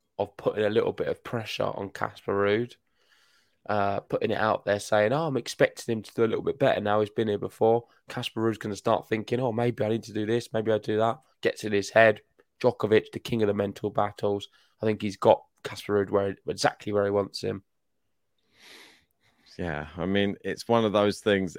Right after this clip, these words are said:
Speaker 2: Anything that a player says before a final, take with a grain of salt. I know that we've heard a lot of tennis players coming out and either complimenting somebody or maybe even just saying something negative about them just to try and get them to change something in their game.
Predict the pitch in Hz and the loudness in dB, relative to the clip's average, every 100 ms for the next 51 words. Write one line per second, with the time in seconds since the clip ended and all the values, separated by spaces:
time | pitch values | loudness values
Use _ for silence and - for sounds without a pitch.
0 | - 113 135 123 - 113 107 98 87 - | -2 2 4 2 4 4 2 0 -2 0
1 | 107 98 95 - 98 90 - - 98 95 | 2 4 2 2 2 2 -4 -6 2 2
2 | 95 - 98 95 90 85 80 _ _ _ | 2 4 4 4 2 -2 -4 _ _ _
3 | - 90 - - 90 87 - - 87 87 | -2 -2 -2 -4 -2 -2 -6 -4 -2 -2
4 | 82 - - 92 87 - 90 95 92 78 | -4 -6 0 2 2 -2 -2 0 0 -2
5 | 92 95 95 90 95 64 95 - 95 87 | -4 0 0 2 2 0 -2 -4 -2 -4
6 | - 92 85 85 - 90 92 90 - 92 | -6 -2 -2 -2 -2 -2 0 0 -2 -4
7 | 90 - _ _ - 92 95 - 127 120 | -6 -10 _ _ -6 -2 -2 0 0 2
8 | 110 101 98 98 98 95 - 98 95 98 | 0 2 2 2 -2 -2 2 2 2 2
9 | 98 127 160 202 202 165 151 143 139 - | 4 4 6 6 4 2 0 0 -2 -4
10 | - 131 120 131 117 98 117 120 107 - | 0 0 0 0 -2 2 4 4 2 0
11 | 98 95 101 101 85 104 98 107 117 - | 0 2 4 4 4 -2 -2 -2 -2 0
12 | 117 110 104 98 90 101 95 - 113 104 | 2 2 4 2 -2 -4 -10 -2 2 2
13 | 101 - 101 85 101 98 95 95 90 107 | 0 -2 -4 -2 -2 -2 0 0 0 0
14 | 101 85 82 | 0 -2 -6